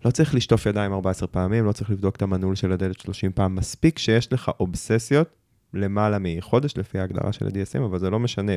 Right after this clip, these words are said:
ברמה המופשטת, כל עוד הדבר הזה מנהל אותך וגורם לך למצוקה מתמשכת, זה עונה לקריטריון של, של או סי די. כי בעצם,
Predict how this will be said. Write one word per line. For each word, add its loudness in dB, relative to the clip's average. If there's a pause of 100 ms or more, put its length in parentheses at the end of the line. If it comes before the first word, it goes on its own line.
ברמה -2
המופשטת, 0 (760)
כל 6
עוד 4
הדבר 4
הזה 4
מנהל 4
אותך -2 (680)
וגורם 2
לך 2
למצוקה -2
מתמשכת, 2 (180)
זה 0
עונה 6
לקריטריון 4
של, 2
של 2
או 2
סי -2
די. -2 (500)
כי -4
בעצם, 2